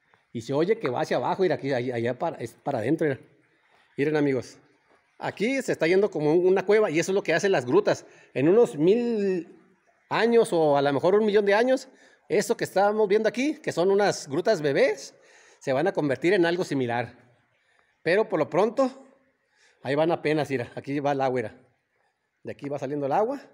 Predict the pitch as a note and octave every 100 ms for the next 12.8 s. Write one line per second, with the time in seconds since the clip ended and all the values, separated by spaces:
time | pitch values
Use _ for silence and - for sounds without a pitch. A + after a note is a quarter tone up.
0 | _ _ _ _ - _ _ _ - C#3+
1 | G3 G#3 A#3 - C3 F3+ G3+ C#3+ - -
2 | _ C3+ G#3 C4 C4+ C4 A3+ B3 B3 C4
3 | - - _ _ _ _ _ _ _ _
4 | - - _ - _ - F#3+ F#3+ A3+ A#3+
5 | C4+ C4 C4+ A#3+ C4+ G4+ A#4 - _ _
6 | _ _ _ E3 E3+ G3+ G#3+ E3 F#3+ G#3+
7 | E3+ E3+ G#3 G3 D3 B2+ D#3 G3 F3 C#3
8 | A3 A3+ D3+ A2 B2+ C#3+ B2 A#2+ A#2+ -
9 | _ _ _ _ _ _ - C3+ D#3 D#3+
10 | A2+ A#2 A#2+ - _ _ _ _ _ _
11 | _ _ _ _ _ _ - E3 G#3+ A3+
12 | G#3+ B2+ D3 - A#2+ B2+ G#2+